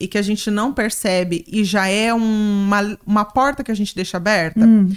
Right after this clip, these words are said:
Speaker 1: Fazer cosquinha na criança.
Speaker 2: Mães, prestem atenção.
Speaker 1: Presta atenção
Speaker 2: Pra
Speaker 1: nisso,
Speaker 2: depois não
Speaker 1: mãe.
Speaker 2: dizer que vocês não sabiam, né? Porque a gente erra tentando acertar.
Speaker 1: É.
Speaker 2: E vamos continuar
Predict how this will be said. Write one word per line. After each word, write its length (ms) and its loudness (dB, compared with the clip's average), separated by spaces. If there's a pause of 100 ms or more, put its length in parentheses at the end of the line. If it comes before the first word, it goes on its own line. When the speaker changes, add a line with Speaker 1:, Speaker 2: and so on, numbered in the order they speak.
(400)
Speaker 1:
Fazer 280 0
cosquinha 480 0
na 100 2
criança. 520 -2
Speaker 2:
Mães, 520 4
prestem 500 0
atenção. 500 0
Speaker 1:
Presta 180 -2
atenção 380 -2
Speaker 2:
Pra 100 4
Speaker 1:
nisso, 100 2
Speaker 2:
depois 180 0
não 80 2
Speaker 1:
mãe. 180 2
Speaker 2:
dizer 180 4
que 120 -4
vocês 440 0
não 120 4
sabiam, 680 2
né? 100 4
Porque 120 0
a 40 2
gente 320 4
erra 320 0
tentando 240 0
acertar. 680 -2
Speaker 1:
É. 160 4
Speaker 2:
E 40 6
vamos 180 2
continuar 300 -6